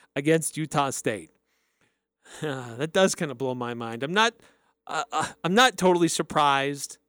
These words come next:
to be honest. Um, you know, the, the, uh, the Utah State statement on this was that, you know, "We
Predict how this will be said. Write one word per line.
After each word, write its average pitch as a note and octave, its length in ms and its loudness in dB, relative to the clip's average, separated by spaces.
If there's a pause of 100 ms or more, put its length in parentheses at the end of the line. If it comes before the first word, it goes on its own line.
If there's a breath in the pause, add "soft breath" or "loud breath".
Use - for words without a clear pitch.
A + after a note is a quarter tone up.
(800)
to C#3 80 -18
be C#3+ 140 -4
honest. C#3 600 -2 (560)
Um, B2 600 -2
you D#3 100 -6
know, D#3 120 -2
the, D#3+ 260 -4 (400)
the, C#3+ 320 0
uh, C#3 100 2
the D3 120 -4
Utah F#3+ 360 4
State F3+ 360 2
statement D#3+ 520 2
on D3 200 2
this D3 260 2
was C3 440 0 (480 soft breath)
that, C#3+ 160 -4 (180)
you D3+ 100 -12
know, A#2+ 140 -10
"We D3+ 320 -4